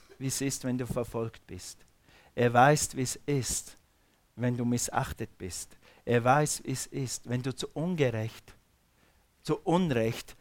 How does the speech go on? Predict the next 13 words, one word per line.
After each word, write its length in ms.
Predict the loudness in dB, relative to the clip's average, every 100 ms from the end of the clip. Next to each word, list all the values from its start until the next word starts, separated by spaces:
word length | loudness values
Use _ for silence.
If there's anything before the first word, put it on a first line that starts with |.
| _ _ _ 2
drei 240 | 6 6
Gerichtsverhandlungen 1000 | 6 2 2 0 2 2 2 -2 -4 -4
hattest. 460 | -4 -6 -8 -10 -14 -20 -12 0
Das 200 | 2 4
Urteil 460 | 4 6 8 10
war 180 | 10 8
schon 220 | 6 -4
klar, 420 | 4 6 8 6
wir 140 | 6 6
nageln 380 | 8 6 4 2
dich 200 | 0 2
ans 200 | 2 2
Kreuz, 560 | 2 4 4 0 -4